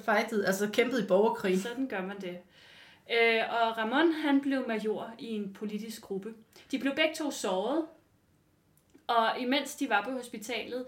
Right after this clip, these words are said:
Speaker 2: så mødte moren en mand ved navn Ivankov,
Speaker 1: Ja.
Speaker 2: som, øh, var en meget vigtig person i den russiske efterretningstjeneste.
Speaker 1: Det var sådan ham, der stod for alt efterretning i den spanske borgerkrig.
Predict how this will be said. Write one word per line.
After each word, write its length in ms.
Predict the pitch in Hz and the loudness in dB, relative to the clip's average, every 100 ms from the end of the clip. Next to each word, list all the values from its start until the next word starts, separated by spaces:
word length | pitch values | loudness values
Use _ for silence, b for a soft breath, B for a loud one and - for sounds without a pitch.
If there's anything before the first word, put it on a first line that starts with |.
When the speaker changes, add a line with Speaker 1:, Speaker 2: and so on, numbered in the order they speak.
| B - | B -8
Speaker 2:
så 200 | 285 254 | -4 0
mødte 260 | 240 262 | 0 0
moren 540 | 262 220 226 262 277 277 | 0 0 -2 0 0 -2
en 360 | 233 226 220 214 | -6 -6 -6 0
mand 260 | 233 233 226 | 0 0 -4
ved 80 | |
navn 300 | 226 226 220 - | -4 -2 -4 -8
Ivankov, 560 | 202 202 247 311 311 - 214 | -6 -6 -6 -8 -8 -8 -6
Speaker 1:
Ja. 140 | 185 - _ B B B B B B - | -6 -6 _ B B B B B B -10
Speaker 2:
som, 400 | - 226 220 214 | -4 -2 -2 -2
øh, 160 | 208 | 0
var 240 | 208 208 - | 0 0 -2
en 160 | 214 208 | -4 -2
meget 220 | 202 214 | -2 -2
vigtig 240 | 214 226 | -6 -10
person 380 | 214 - 196 - | -6 -6 -6 -8
i 100 | 214 | -10
den 180 | 208 202 | -8 -8
russiske 600 | 196 190 208 208 - 202 208 | -8 -8 -8 -10 -10 -10 -10
efterretningstjeneste. 880 | 196 202 170 - 202 190 - 170 202 | -10 -10 -10 -10 -10 -10 -8 0 2
Speaker 1:
Det 40 | |
var 60 | 196 | 2
sådan 160 | 208 | 4
ham, 200 | 202 214 | 4 4
der 80 | 214 | 2
stod 320 | - 208 190 | 2 0 2
for 80 | 170 | 0
alt 380 | - 214 190 - | 2 4 4 0
efterretning 720 | 185 - 175 185 190 180 - | -6 -2 0 0 2 -2 0
i 20 | 190 | 2
den 100 | 190 | 2
spanske 360 | 175 185 196 | 2 -2 -2
borgerkrig. 640 | 175 170 190 - 170 190 | -2 0 0 -2 -4 -4